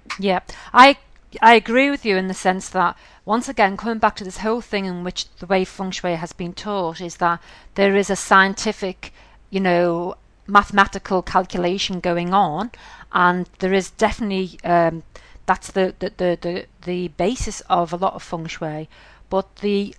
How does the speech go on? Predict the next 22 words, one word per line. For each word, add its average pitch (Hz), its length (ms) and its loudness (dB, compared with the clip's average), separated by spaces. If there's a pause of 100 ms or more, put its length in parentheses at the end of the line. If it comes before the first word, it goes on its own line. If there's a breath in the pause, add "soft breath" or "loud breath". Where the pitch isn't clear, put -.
(120)
more 226 280 2
holistic 240 600 0
aspect - 540 0
to 254 220 -8
it, 190 400 -8 (420 soft breath)
which - 420 -6
involves 208 560 4
the 208 160 -2
individual 185 800 -4 (120)
in 220 260 0
that 208 200 -2
building 170 520 -4
and 190 180 -2
the 180 80 -4
relationship 185 760 -6
of 165 220 -2
them 185 260 2
to 262 280 -8
it, 185 360 -6 (760 soft breath)
is 214 320 2
sometimes 226 840 -2
missed, 214 600 -6